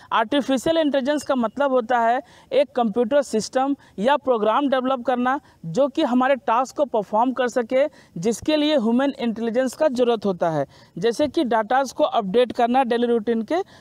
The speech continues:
बेसिस पे, या विजुअल परसेप्शन, मतलब हम किस चीज़ को डायरेक्टली देख के समझ सकते हैं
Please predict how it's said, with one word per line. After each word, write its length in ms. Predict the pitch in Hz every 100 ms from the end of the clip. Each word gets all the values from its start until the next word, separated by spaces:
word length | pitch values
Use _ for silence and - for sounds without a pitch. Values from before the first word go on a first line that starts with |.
| _
बेसिस 360 | 214 247 247 -
पे, 280 | - 170 143 - -
या 180 | 214 294
विजुअल 400 | 226 240 240 302
परसेप्शन, 720 | 233 247 - 226 - 240 165 - _ -
मतलब 340 | 214 214 311 277
हम 140 | 302
किस 280 | - 285 240
चीज़ 160 | 262
को 100 | -
डायरेक्टली 400 | 254 226 226 262
देख 280 | 233 190 285
के 120 | -
समझ 260 | 262 233 220
सकते 300 | 220 196 220
हैं 240 | 214 294